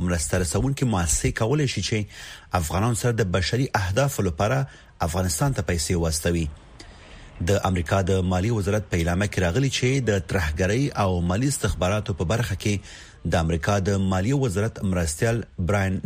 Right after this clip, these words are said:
نیلسن د غیر حکومتي سازمانونو له مشرانو سره د افغانستان لپاره د بشري مرستو او سوداګریزو فعالیتونو په برخه کې د اسانتیاو د برابرولو په اړه په مشخصو اوو برخو خبرې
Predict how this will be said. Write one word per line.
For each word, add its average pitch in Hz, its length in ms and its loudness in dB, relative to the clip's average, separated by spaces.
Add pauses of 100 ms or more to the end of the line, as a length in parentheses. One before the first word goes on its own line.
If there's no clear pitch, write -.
(100)
نیلسن 127 560 0
د 104 140 2
غیر 110 160 2 (100)
حکومتي 92 540 -2
سازمانونو 98 640 0 (560)
له 92 100 2 (120)
مشرانو 143 420 0
سره 131 140 0
د 107 80 2
افغانستان 113 500 0
لپاره 123 320 0
د 104 180 0
بشري 110 400 0
مرستو 101 380 0 (180)
او 90 60 2 (240)
سوداګریزو 92 680 0
فعالیتونو 113 400 0
په 87 160 2
برخه 85 260 -2
کې - 640 -4
د 90 160 2
اسانتیاو 101 560 0
د 92 180 2
برابرولو 98 600 0
په 87 100 2
اړه 117 300 0
په 95 140 0
مشخصو 123 580 0
اوو 156 560 0
برخو 98 340 0 (120)
خبرې 131 280 2